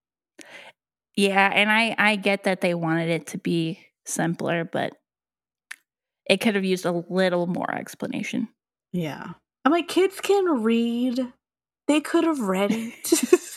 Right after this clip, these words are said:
Speaker 1: What was your, um,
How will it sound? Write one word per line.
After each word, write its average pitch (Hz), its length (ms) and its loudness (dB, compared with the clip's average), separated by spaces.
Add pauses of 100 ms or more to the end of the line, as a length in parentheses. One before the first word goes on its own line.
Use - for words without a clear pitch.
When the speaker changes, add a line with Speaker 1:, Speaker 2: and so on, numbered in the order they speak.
(3250)
Speaker 1:
What 208 200 4
was 254 280 0
your, 214 440 2
um, 175 640 0